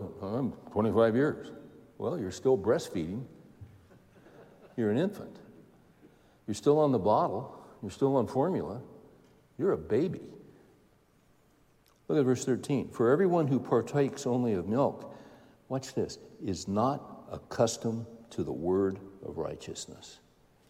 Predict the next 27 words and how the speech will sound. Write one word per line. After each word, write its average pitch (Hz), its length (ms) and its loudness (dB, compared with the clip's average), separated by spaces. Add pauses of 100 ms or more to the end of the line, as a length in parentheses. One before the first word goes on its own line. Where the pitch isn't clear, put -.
(600)
For 139 160 2
he 107 140 2
is 95 140 0
an 117 100 0
infant." - 280 -6 (360)
He 185 100 0
never 90 240 -2
reads 78 280 -8
the 80 80 -10
Bible. 104 360 -12 (960)
He 165 80 0
never 92 200 -4
studies 107 440 -8
the - 80 -16
Bible. - 380 -14 (760)
He 139 100 -2
goes 87 340 -6
with - 140 -10
his 80 120 -16
feelings. - 580 -10 (3750)
If 127 160 4
they 120 120 4
shift 127 360 0
at 120 120 0
work, 123 560 0
he 180 100 -2
shifts. - 460 -10